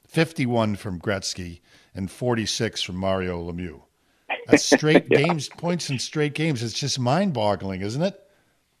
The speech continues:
Speaker 2: Yeah, but, you know, like, if, if, if it's gonna happen, I mean, goal scoring keeps going up, right? I, I think it's, it's higher now than it was even last year, and last year was the highest in, like, twenty-some years, right?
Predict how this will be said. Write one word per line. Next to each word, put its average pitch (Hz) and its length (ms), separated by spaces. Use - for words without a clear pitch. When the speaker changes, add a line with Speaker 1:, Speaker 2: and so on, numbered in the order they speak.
Speaker 2:
Yeah, 147 440
but, 139 200
you 160 140
know, 190 220
like, 180 340
if, 139 160
if, 147 140
if 143 160
it's 135 180
gonna 180 180
happen, 156 400
I 123 60
mean, 120 260
goal 139 220
scoring 147 300
keeps 139 260
going 127 300
up, 170 180
right? 113 220
I, 101 160
I - 40
think 127 240
it's, 117 120
it's - 160
higher 127 360
now 123 300
than 117 160
it 113 60
was 117 220
even 113 220
last 107 340
year, 143 320
and 113 100
last 107 300
year 127 160
was 107 160
the 110 80
highest 120 420
in, 107 140
like, 98 220
twenty-some 113 520
years, 107 320
right? 90 300